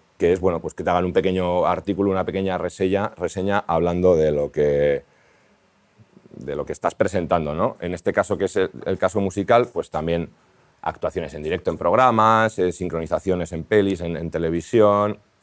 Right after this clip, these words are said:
y tal, ¿no? Eh, las tres características concentra, como antes también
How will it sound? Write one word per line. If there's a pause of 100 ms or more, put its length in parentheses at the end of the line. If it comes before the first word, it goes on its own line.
(140)
y
tal,
¿no? (1200)
Eh,
las
tres
características (140)
concentra, (260)
como
antes
también